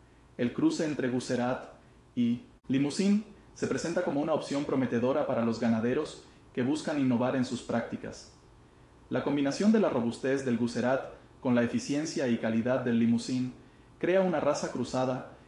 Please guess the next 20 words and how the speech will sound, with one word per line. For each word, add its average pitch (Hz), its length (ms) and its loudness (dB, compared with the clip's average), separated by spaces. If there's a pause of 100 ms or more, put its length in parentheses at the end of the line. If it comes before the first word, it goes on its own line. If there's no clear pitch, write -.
(120)
que 135 100 0
no 151 100 0
solo 170 260 2
es 165 120 2
resistente 139 600 -2
y 131 80 0
adaptable, 113 600 -2 (500)
sino 131 260 -2
también 139 340 0
capaz 160 360 0
de 165 80 -2
producir 135 460 -4
carne 151 320 0
de 120 120 0
alta 127 260 -2
calidad 123 500 -2 (320)
a 123 100 -2
un 143 120 0
costo 147 360 -4
reducido. 113 560 -2